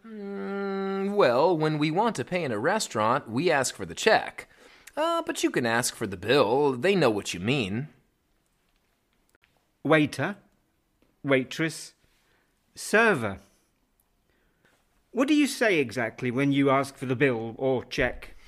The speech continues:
Speaker 1: Um, I call the server and I say, uh, "Can you please bring us the check?" Uh, or, "Can we have the check, please?"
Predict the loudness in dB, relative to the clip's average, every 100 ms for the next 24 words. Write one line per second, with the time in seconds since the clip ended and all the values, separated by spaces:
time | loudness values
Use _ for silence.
0 | -20 -12 -2 0 0 0 0 0 4 4
1 | 4 4 4 4 0 2 2 4 2 2
2 | 2 2 2 0 0 0 2 2 2 0
3 | -4 -4 -2 -2 -2 -6 -6 -6 -6 -8
4 | -10 -10 -8 -4 -4 -4 -6 -6 -2 -2
5 | -2 -8 -16 -18 _ _ _ _ -2 0
6 | 0 2 4 6 4 2 -2 -2 0 2
7 | 2 0 -2 0 0 2 0 2 2 2
8 | 0